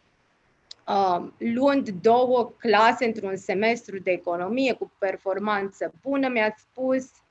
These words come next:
„Anda, din punctul meu de vedere, trebuie să declar ca și major, um, economia.”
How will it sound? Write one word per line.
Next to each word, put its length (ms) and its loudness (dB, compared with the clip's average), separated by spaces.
„Anda, 760 2
din 180 -4
punctul 260 -2
meu 140 0
de 80 -2
vedere, 380 0
trebuie 340 0
să 120 -8
declar 420 0
ca 140 2
și 160 -6
major, 920 -2
um, 460 -2
economia.” 1120 -4